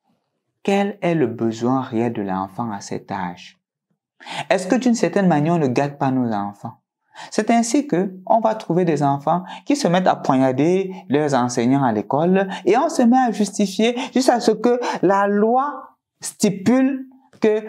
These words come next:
l'enfant est dans ses droits. Quelle société on est en train de former ?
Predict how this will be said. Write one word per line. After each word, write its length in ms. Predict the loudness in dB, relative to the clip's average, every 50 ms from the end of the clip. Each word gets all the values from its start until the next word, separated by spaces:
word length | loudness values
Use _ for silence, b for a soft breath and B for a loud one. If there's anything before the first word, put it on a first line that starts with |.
| B B
l'enfant 580 | 0 0 0 0 0 2 2 2 2 0 -2 0
est 100 | 0 0
dans 240 | 2 2 0 0 0
ses 220 | 0 0 0 0
droits. 420 | 0 -2 -2 -2 -2 -2 -6 _ _ _ _ _ _ -20 _ _ _ _ _ _ _ _ _ _ _ _ _ _ _ _ _ _ _ _ -2
Quelle 200 | 0 0 0 0
société 480 | -2 -2 -2 -2 0 0 0 0 0 0 0
on 120 | 0 2
est 40 | 0
en 160 | 0 0 -2
train 160 | -4 -6 -6
de 100 | -4 -4
former ? 540 | -6 -6 -6 -6 -4 -4 -6 -6 -6 -8 -10